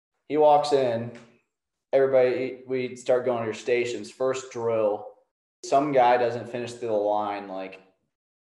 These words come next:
he just blows his whistle and just comes on, just goes uncorked on this guy.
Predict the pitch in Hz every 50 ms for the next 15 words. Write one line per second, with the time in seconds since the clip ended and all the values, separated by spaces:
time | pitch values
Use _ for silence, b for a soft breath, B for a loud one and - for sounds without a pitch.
0 | _ _ _ _ _ _ _ - - 147 147 151 139 127 117 120 123 127 127 131
1 | 135 135 131 - 139 131 - 113 113 117 117 113 117 - 110 104 98 98 98 -
2 | - - - _ _ _ _ - 123 127 120 120 113 - - - 123 117 117 113
3 | 107 104 - - 131 135 123 - - 135 123 117 117 107 110 107 - - - 131
4 | 113 98 - - - - 85 87 82 82 - - 90 85 80 76 - 120